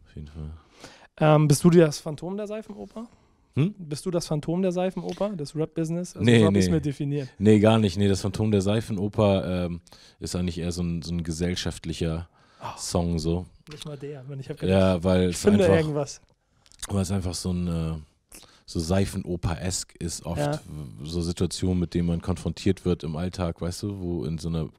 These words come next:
Speaker 1: Gesellschaft, wo alle irgendwie alles machen, nur weil's ihnen einmal vorgelebt wurde von irgendjemandem, weißt du so? Also von irgendwie diesem ganzen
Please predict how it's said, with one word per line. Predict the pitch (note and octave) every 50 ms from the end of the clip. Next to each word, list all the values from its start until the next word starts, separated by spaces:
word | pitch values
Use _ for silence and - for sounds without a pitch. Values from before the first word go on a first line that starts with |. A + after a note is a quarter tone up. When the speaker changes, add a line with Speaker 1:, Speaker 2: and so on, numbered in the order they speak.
| _
Speaker 1:
Gesellschaft, | - E2+ D#2+ E2+ E2+ E2 - F2+ E2 - -
wo | E2+ -
alle | - F2 F2+ F2 E2+ E2 - - - - - - - - - _ _ _ _ _ _ _
irgendwie | - F2 F2 F2 E2 E2 -
alles | - E2+ F2+ F2 -
machen, | - F2 F2+ - - F2 E2+ E2 D#2+
nur | E2+ F2 F2 E2
weil's | E2+ E2 - -
ihnen | E2+ E2
einmal | C#2+ D#2+ E2 E2 D#2
vorgelebt | - - F#2 F2+ E2+ E2+ D#2 D#2+ D#2 - -
wurde | - D#2+ D#2
von | D2 - - D#2+ C#2
irgendjemandem, | B1 D2+ D#2 D#2 C#2+ D#2+ D#2 D#2 C#2 G#1+ C2+ D2
weißt | D2+ E2 - -
du | G2
so? | F#2+ F#2+ G2+ G2+ F#2+
Also | D2+ D2 D2+ D2+ D2 D#2+ - _ _ _ _ - - _ _ _ _ _ _
von | _ - - - D#2+ D2+ C2+
irgendwie | C#2+ D2+ D#2 D2+ C#2+ D2 D2+
diesem | C#2+ D2 C#2+ D2+ D2+ C#2+
ganzen | D#2 D#2 D2+ - - - D2+ D2 D2+ E2